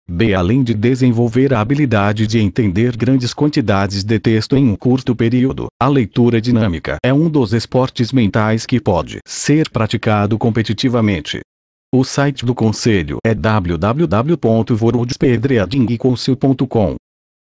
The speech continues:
Conselho Mundial de Mapa Mental. O Conselho Mundial de Mapa Mental administra e promove o esporte do mapa mental,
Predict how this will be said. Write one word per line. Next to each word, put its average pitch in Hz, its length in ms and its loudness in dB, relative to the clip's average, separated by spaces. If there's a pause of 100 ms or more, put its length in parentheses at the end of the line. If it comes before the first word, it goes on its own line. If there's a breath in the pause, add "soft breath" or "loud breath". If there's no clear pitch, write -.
(140)
Conselho 104 600 0
Mundial 107 440 0
de 110 140 0
Mapa 95 340 2
Mental. 113 460 0 (280)
O 139 60 -2
Conselho 98 520 0
Mundial 107 460 0
de 110 140 0
Mapa 95 340 2
Mental 113 500 0
administra 135 800 0
e - 60 2
promove 110 560 0
o 120 160 2
esporte 131 480 -2
do 127 160 2
mapa 104 340 0
mental, 104 440 0